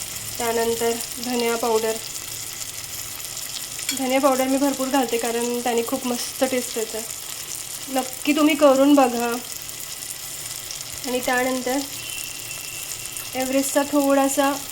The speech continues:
जो आपला गरम मसाला असतो, तो मी यामध्ये ॲड करते. खूप छान लागते, म्हणजे जास्त मसाले वगैरे टाक-, म्हणजे, अ, टाकायची आवश्यकता नसते. सिंपल याने पण छान होते भाजी. आणि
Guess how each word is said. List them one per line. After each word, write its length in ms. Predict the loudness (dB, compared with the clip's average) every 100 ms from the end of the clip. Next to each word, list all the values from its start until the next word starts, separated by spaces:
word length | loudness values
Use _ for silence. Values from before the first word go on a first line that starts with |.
| -10 -10 -10 -10 -10 -10 -6 -2
जो 60 |
आपला 280 | 0 4 4
गरम 300 | 6 6 8
मसाला 440 | 6 6 4 4 2
असतो, 640 | 0 -4 -6 -2 0 0
तो 420 | -4 -8 2 4
मी 160 | 6 4
यामध्ये 300 | 4 0 -2
ॲड 60 |
करते. 360 | -4 -6 -6 -8 -8 -12 -8 -4
खूप 180 | 0
छान 200 | 4 6
लागते, 340 | 6 4 0 -2
म्हणजे 340 | 0 2 2 0 -2
जास्त 360 | -2 -2 0 0 2 0 -2 -4
मसाले 380 | 0 2 2 2
वगैरे 400 | 0 2 0 0 -6 -12 -12 -12 -12 -12 -10 -6 0
टाक-, 340 | 0 0 -4
म्हणजे, 260 | -4 0 0
अ, 260 | 0 -2 0
टाकायची 300 | 0 2 2
आवश्यकता 440 | 4 4 4 4
नसते. 400 | 4 2 2 2
सिंपल 600 | 0 -8 -4 -2 0 2
याने 160 | 2 2
पण 160 | 2 2
छान 160 | 2 2
होते 200 | 0 0
भाजी. 300 | -2 -4 -6 -8 -10 -12 -12 -12 -12 -6
आणि 500 | 0 2 6 6